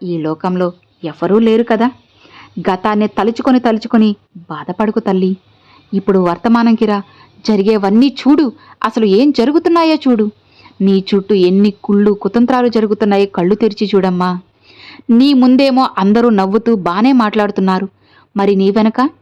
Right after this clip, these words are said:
గోతులు తవ్వేస్తున్నారు. జాగ్రత్త తల్లి. నువ్వు ప్రతిసారి కూడా ఓడిపోతున్నావని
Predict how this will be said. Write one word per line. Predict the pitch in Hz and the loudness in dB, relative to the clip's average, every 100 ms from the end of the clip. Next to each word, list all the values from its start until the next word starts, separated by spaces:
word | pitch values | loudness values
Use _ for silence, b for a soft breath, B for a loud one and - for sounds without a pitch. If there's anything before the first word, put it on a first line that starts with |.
| _ _ _ 180 | _ _ _ -12
గోతులు | - 180 185 277 | -2 0 2 0
తవ్వేస్తున్నారు. | 277 226 233 233 240 214 202 - _ _ _ _ _ | 0 0 0 0 0 0 -2 -10 _ _ _ _ _
జాగ్రత్త | 175 160 202 208 | -20 -10 -10 -8
తల్లి. | 247 220 208 202 202 _ _ b b b b - | -6 -2 -2 -4 -8 _ _ b b b b -4
నువ్వు | 302 349 | -2 0
ప్రతిసారి | 370 285 294 339 330 269 381 | 0 -2 0 0 0 2 0
కూడా | 381 311 294 277 240 _ _ _ _ | 2 0 0 -2 -8 _ _ _ _
ఓడిపోతున్నావని | 170 180 254 320 320 302 254 247 233 233 220 | -4 0 2 2 0 2 2 2 0 0 0